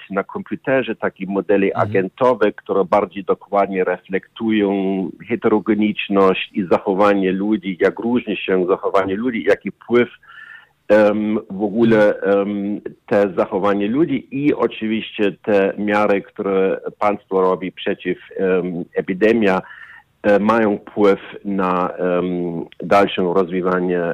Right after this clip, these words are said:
Speaker 1: e, dynamiką epidemią.
Speaker 2: Mhm. To w takim razie właśnie w obecnej sytuacji, która jest bardzo ciężka dla, em,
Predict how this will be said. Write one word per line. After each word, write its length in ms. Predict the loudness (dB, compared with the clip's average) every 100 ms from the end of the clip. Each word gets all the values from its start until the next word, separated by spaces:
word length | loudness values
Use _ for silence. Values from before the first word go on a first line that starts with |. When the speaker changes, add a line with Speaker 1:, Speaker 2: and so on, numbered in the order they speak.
| -4
Speaker 1:
e, 100 | -6
dynamiką 640 | -4 -2 0 -2 -4 -8
epidemią. 560 | -8 -10 -6 -4 -4 -6 -10
Speaker 2:
Mhm. 320 | -12 -10 -12 -16 _ _ -20
To 100 | -20
w 40 | -12
takim 280 | -10 -8
razie 340 | -6 -6 -6 -10
właśnie 540 | -8 -6 -6 -8 -10 -10 -12
w 80 | -12
obecnej 520 | -10 -10 -10 -10 -10
sytuacji, 580 | -10 -10 -6 -6 -6 -10
która 200 | -10 -8
jest 140 | -8
bardzo 520 | -8 -2 0 0 -4
ciężka 440 | -10 -8 -8 -8 -10
dla, 400 | -6 -4 -4 -6
em, 440 | -12 -14 -14 -14